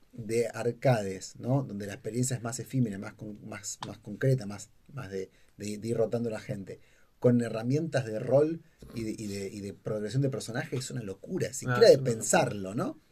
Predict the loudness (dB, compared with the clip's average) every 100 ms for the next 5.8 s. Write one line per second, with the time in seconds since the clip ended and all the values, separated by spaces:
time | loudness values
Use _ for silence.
0 | -12 -10 -8 -6 -6 -6 -4 0 4 4
1 | 4 -2 -4 -4 -8 -6 6 12 12 10
2 | 4 4 6 6 6 6 4 6 6 6
3 | 2 -6 -4 -4 -6 -8 -10 -6 0 2
4 | 4 4 4 4 0 -2 -2 2 2 2
5 | -2 -12 -10 -8 -8 -8 -8 -12